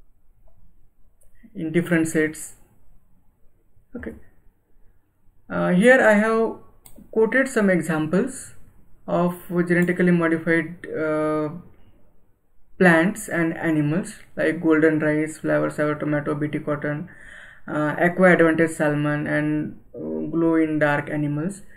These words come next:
So of these, this golden rice, flower sour tomato and B T cotton that we had already seen, this aqua advantage salmon, it is salmon modified with the growth hormone regulating genes in order to grow market size in significantly less time.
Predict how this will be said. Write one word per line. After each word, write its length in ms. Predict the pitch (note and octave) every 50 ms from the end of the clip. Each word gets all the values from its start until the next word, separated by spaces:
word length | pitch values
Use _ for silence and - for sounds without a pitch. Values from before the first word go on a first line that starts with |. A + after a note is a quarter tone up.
| - - - - - -
So 480 | - - E3+ E3 E3 E3 E3 D#3+ - -
of 260 | - F3 E3 D#3+ D#3
these, 300 | G#3 A#3 C#4 D4 C#4 - -
this 200 | A3 A3 G#3+ G#3+
golden 400 | F#3+ G3 F#3+ F#3+ G#3 G#3+ G#3 G3+
rice, 320 | G#3 G#3 G3+ G#3 G#3 G3+
flower 260 | - G3 F#3 F#3 F#3+
sour 200 | F#3 F#3 G3 F#3+
tomato 340 | F#3 - F#3+ F#3 F#3 F3+ F#3+
and 120 | F#3+ F#3+ F3+
B 80 | F3+
T 80 | F3 F3+
cotton 240 | - E3+ F3 F3+ F3
that 240 | E3+ E3+ E3 - D3
we 100 | E3 E3
had 140 | D#3+ D#3+
already 520 | D#3+ D#3+ D3+ D3 D#3 D3+ D#3 D#3 E3 - -
seen, 480 | - - - - E3 D3+ D3+ F3 G3+ - - - - - - - - - -
this 220 | F3+ F3 F3+ - - -
aqua 280 | - - - A#3 A#3 A3+
advantage 380 | A3 A#3 A#3 A#3 G#3 A#3+ A#3+ A#3+
salmon, 580 | - A3+ G#3 G3+ G3 G#3 A3 A#3+ C#4 C#4+ - - - - - -
it 160 | - G3 F#3 G3+
is 160 | G#3 F#3+ -
salmon 340 | G#3 G3 G3 G#3 G#3+ G#3+ G#3
modified 440 | G3+ G3 F#3+ G3 G3 G3+ G3+ F#3
with 180 | F3+ F#3+ G3 F3+
the 120 | F#3+ G3
growth 320 | F#3 F#3 F#3+ F#3 F#3 F3+ F3
hormone 560 | D3+ D#3+ D#3+ D#3+ D#3+ D#3+ D#3+ F3 G#3+ B3 - - - _ -
regulating 720 | E3+ E3 E3+ E3+ E3+ E3+ E3+ F#3 F3+ F3+ F#3+ - - - - - - F3
genes 540 | - - F#3+ F3 E3 E3 F#3+ G3+ - - -
in 220 | - - F3 E3+
order 420 | E3+ E3 E3 E3 E3+ F#3 F#3 F3+ F3+
to 160 | F3+ F3 F3+
grow 240 | - E3+ F3 F3+ F3
market 460 | E3 D#3+ D3+ D3 D3 - - D#3+ -
size 400 | - - D#3 D#3 E3 G3+ G3+ - - - - - - - - - - - - - _ _
in 140 | G3 G3 G3
significantly 720 | G3 - F#3+ F3 F3+ F#3 F3 F3+ F3+ F3+ F3 E3+ F3 F3
less 280 | E3+ D#3 D#3 D#3+ D#3 -
time. 520 | - - E3+ D#3 D3 D3 D3+ F#3+ A#3+ A#3+